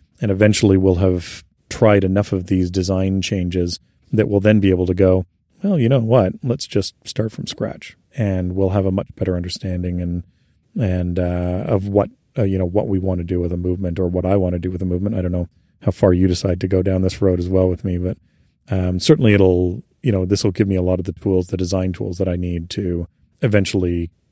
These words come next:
make what I want to make, which is going to be smaller than a six four nine seven, to be sure. Uh, that's, that's a limit that I'm, limitation that I'm not very happy with. Uh, you know, I want to be able to make smaller watches for people who prefer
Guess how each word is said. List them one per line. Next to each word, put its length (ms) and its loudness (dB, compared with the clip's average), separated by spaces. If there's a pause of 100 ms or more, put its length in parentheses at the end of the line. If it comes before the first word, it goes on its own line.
(140)
make 300 0
what 100 -2
I 100 2
want 200 -2
to 80 -10
make, 180 -10
which 240 -6 (320)
is 140 2
going 160 4
to 60 0
be 80 -2
smaller 320 0
than 160 -2
a 20 0
six 180 -2
four 160 -8
nine 180 -4
seven, 320 0
to 100 2
be 100 -2
sure. 340 2 (480)
Uh, 480 0
that's, 520 -2
that's 240 0
a 40 -2
limit 280 -2
that 100 -6
I'm, 400 -4
limitation 480 0
that 100 -2
I'm 160 -2
not 220 -2
very 220 -10
happy 320 -6
with. 280 -8 (480)
Uh, 200 -2
you 120 -4
know, 80 0
I 60 2
want 160 4
to 40 2
be 100 0
able 120 0
to 60 -2
make 320 -6
smaller 680 0
watches 600 0
for 180 -2
people 340 0
who 120 -6
prefer 560 -4